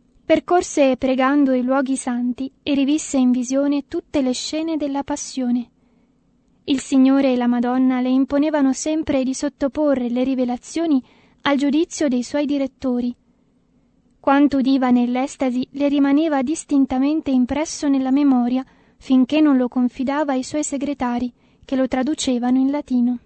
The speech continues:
Quel pellegrinaggio l'aveva stancata assai.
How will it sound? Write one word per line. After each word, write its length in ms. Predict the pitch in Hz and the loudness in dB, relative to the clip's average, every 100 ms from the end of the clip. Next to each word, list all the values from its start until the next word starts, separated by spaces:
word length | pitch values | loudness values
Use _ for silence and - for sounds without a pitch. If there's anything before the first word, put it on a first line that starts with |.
| _ _ _ _ _ _ _ _ _ _ _ _ _ _ _ _ _ _ _ | _ _ _ _ _ _ _ _ _ _ _ _ _ _ _ _ _ _ _
Quel 220 | 359 381 | 2 4
pellegrinaggio 800 | - 277 269 269 254 247 240 285 | 4 2 2 2 2 2 2 2
l'aveva 400 | 277 269 277 254 | 2 0 0 0
stancata 580 | - 262 254 240 240 262 | -2 -2 -2 -4 -10 -6
assai. 480 | 254 - 247 254 | -8 -4 -4 -4